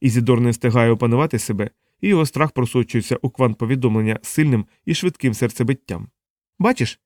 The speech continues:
тільки це має для тебе значення, правда? Розважайся, покидьку». І зв'язок обривається. «Як там юна Піксель?» питає джентльмен.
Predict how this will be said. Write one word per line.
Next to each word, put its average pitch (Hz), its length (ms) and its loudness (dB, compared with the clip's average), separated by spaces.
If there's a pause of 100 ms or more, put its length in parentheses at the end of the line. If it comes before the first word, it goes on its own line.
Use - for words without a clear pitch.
(220)
тільки 214 280 0
це 226 180 0
має 139 160 4
для 127 120 2
тебе 131 220 0
значення, 123 360 0
правда? 120 380 -4 (500)
Розважайся, 208 560 0
покидьку». 104 560 -8 (520)
І 220 100 2
зв'язок 175 340 2
обривається. 110 640 -4 (500)
«Як 208 240 -4
там 185 160 -2
юна 156 180 2
Піксель?» 92 420 -8 (360)
питає 117 280 0
джентльмен. 104 560 -4